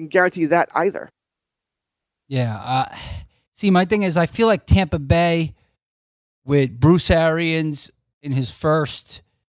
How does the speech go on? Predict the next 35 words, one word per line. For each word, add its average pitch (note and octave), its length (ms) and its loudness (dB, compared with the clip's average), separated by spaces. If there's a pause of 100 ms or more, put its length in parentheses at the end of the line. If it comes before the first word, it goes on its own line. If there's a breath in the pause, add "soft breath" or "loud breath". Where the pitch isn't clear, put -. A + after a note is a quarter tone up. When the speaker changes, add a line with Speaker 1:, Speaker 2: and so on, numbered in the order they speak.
(180)
Speaker 2:
season E3+ 520 2
with D#3 180 -2
them, D3+ 440 0 (880)
is C#3 140 -6
gonna D3 200 4
want D#3 420 0
this D#3+ 240 -2
win D3 480 0 (300)
because C#3 380 0
it'll C#3 160 -2
bring D3+ 200 0
them C#3+ 120 2
to - 120 0
eight D#3 220 -6
and D3 100 -2
eight. F#3+ 300 0 (800)
Nice D3+ 380 0
even C#3 320 -2
number. E3+ 500 0 (460)
Uh, C3 500 0 (140)
and, C3+ 520 -4 (280)
you F3 100 -10
know, D#3 80 0
I D3 80 2
think F3 200 -4
they'll D#3+ 140 4
be C3 140 0
playing B2+ 360 0
pretty B2 220 2
hard, B2+ 220 0
but C#3 160 -4
obviously D3 560 -2
they're C3 140 -2
missing C3 360 -2
pieces. A#2 580 -2